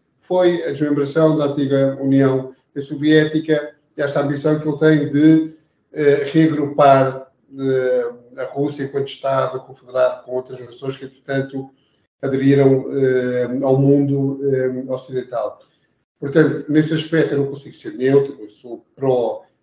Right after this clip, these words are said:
eh, Ucrânia. Acho que o mundo ocidental tem estado bem. É um sacrifício enorme que nós, eh, vamos ter que pagar, mas também assim, não deixe de ser naif em relação à forma como as coisas acontecem, não é? Nesta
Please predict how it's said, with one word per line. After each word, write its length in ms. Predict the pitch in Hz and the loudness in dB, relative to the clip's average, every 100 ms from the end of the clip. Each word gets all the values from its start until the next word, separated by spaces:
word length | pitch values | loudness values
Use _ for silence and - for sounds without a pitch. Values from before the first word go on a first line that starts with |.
| _ | _
eh, 260 | 151 127 135 | -4 -4 -2
Ucrânia. 680 | 135 - 139 127 131 131 - _ _ _ _ | -6 -4 -2 0 -2 -4 -6 _ _ _ _
Acho 260 | 151 - | -10 -8
que 80 | - | -4
o 40 | 135 | 2
mundo 200 | 139 135 | 2 2
ocidental 540 | - 139 135 139 135 | -2 -4 -2 -2 -2
tem 80 | 135 | -4
estado 340 | - 135 - | -4 -6 -4
bem. 540 | 131 131 135 135 - - _ - | -2 2 2 0 -4 -12 _ -6
É 80 | |
um 60 | 147 | -4
sacrifício 600 | 147 143 139 151 135 139 | -4 -4 -4 -4 -2 2
enorme 460 | 143 139 135 131 - | 4 4 4 0 -8
que 260 | 147 135 131 | -2 0 2
nós, 720 | 127 127 127 131 123 - - | 0 -4 0 0 -2 -6 -10
eh, 160 | 135 131 | -6 -4
vamos 280 | 127 123 - | -6 -10 -10
ter 140 | 135 | -10
que 60 | - | -8
pagar, 520 | 131 127 127 131 - _ _ _ | -4 2 2 2 -6 _ _ _
mas 100 | 135 | -12
também 200 | 143 151 | -2 -2
assim, 240 | 143 143 | 0 -2
não 120 | 120 120 | -2 -4
deixe 200 | 131 131 | -4 -2
de 60 | |
ser 120 | 151 | -2
naif 320 | 147 147 156 160 | 2 6 6 6
em 120 | 160 | 2
relação 260 | 170 160 | 0 0
à 120 | 175 175 | -2 2
forma 280 | 185 185 | 2 2
como 100 | 190 | 0
as 100 | 180 | -2
coisas 220 | 196 190 190 | -2 -2 -2
acontecem, 600 | 208 202 175 160 - - _ _ _ _ | -2 4 4 4 -2 -10 _ _ _ _
não 120 | 117 | -4
é? 320 | 123 143 - - _ _ _ _ | 2 2 0 -12 _ _ _ _
Nesta 800 | 139 147 147 - 170 165 165 | 2 2 2 4 6 6 2